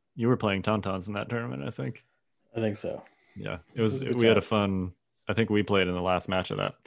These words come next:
Speaker 1: Uh,
Speaker 2: I remember my Tauntauns charging Palpatine, and I think I whiffed on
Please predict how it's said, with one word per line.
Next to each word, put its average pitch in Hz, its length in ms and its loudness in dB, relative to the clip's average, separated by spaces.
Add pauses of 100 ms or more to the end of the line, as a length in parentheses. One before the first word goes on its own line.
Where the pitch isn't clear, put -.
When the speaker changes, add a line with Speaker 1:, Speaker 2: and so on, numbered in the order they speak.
(600)
Speaker 1:
Uh, 101 320 -4
Speaker 2:
I 113 140 6
remember 131 560 6
my 117 200 2
Tauntauns 110 1000 -2
charging 107 680 -2
Palpatine, 92 1000 -6
and 85 80 -8
I 85 100 -4
think 95 300 -4
I 85 60 0
whiffed 80 580 -2
on 76 840 -2